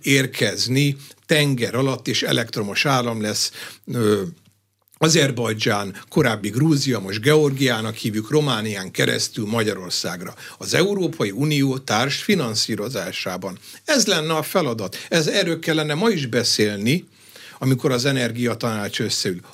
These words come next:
Hogyan tudunk minél hamarabban, minél hamarabb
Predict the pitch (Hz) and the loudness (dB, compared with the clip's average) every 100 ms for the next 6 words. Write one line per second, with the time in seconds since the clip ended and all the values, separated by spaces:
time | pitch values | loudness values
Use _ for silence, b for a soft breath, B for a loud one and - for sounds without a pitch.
0 | b 139 127 135 139 135 165 175 202 208 | b 0 2 2 0 0 0 0 -2 -4
1 | - B - 139 185 185 143 117 - 107 | -8 B 0 4 4 2 0 -2 -4 -4
2 | 98 107 117 127 156 180 214 - - 156 | -2 -2 -2 0 0 0 -4 -14 -4 -2
3 | 123 - 110 127 165 180 | 0 0 0 2 0 0